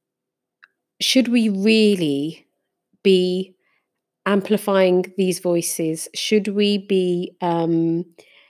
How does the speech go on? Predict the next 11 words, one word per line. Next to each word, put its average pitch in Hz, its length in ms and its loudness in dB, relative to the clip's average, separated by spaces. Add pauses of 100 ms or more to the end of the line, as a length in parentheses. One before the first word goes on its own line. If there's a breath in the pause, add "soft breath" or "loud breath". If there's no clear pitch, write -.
(420 soft breath)
you 185 140 0
know, 185 40 0
thinking 190 520 2 (320)
just 196 400 -4
blindly 196 560 2
that - 240 -10
this - 180 -2
is 185 120 -4
a 175 40 -2
good 175 240 -4
thing, 160 360 -2